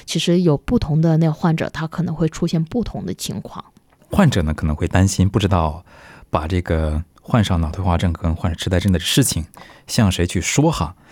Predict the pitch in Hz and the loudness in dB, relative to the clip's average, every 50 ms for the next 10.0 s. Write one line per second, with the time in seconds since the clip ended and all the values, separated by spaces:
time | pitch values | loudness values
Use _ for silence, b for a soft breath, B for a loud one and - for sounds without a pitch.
0 | B B B B 233 226 208 170 165 143 123 107 104 - - - 135 123 - - | B B B B -4 0 2 4 6 6 4 4 2 0 0 0 0 0 2 2
1 | 165 147 131 - 92 80 - 117 120 113 101 92 92 98 - - - 82 98 95 | 2 4 4 2 2 2 4 4 4 6 6 4 4 0 0 2 4 4 4 4
2 | 85 80 76 76 80 80 - 82 78 - 82 78 76 73 - _ _ _ _ _ | 4 2 2 0 -2 -2 -2 -2 0 0 0 0 0 -2 -4 _ _ _ _ _
3 | - - 110 101 82 78 76 73 76 78 - _ - - - 92 85 - 90 80 | -2 0 2 2 2 2 0 -2 -4 -6 -8 _ -12 -6 -4 -2 0 0 0 0
4 | - - 85 87 - - 82 69 67 65 - - _ _ _ _ _ _ _ - | 0 0 0 0 0 -2 -4 -4 -4 -6 -10 -14 _ _ _ _ _ _ _ 0
5 | - 220 220 208 180 175 - B B B B B B B B B B B B - | 4 4 6 4 4 2 -2 B B B B B B B B B B B B 2
6 | 196 196 196 196 196 208 208 208 208 202 196 190 - - - 330 320 294 254 214 | 2 4 4 4 4 4 4 4 4 4 4 2 0 0 2 4 6 6 6 8
7 | 196 202 208 - 196 180 175 175 185 180 185 185 185 185 185 - - 214 202 190 | 8 8 6 6 6 6 6 6 6 6 6 6 6 4 4 4 4 4 6 6
8 | 185 180 175 - 180 175 170 165 160 - - 185 175 - 180 175 - - - 190 | 6 4 4 2 2 4 4 2 2 0 2 0 2 2 2 0 0 0 -2 0
9 | 180 175 170 170 175 185 - - 185 170 165 160 156 151 151 151 160 170 - | 0 0 -2 -2 -4 -4 -2 2 2 4 4 4 4 2 2 0 -2 -4 -6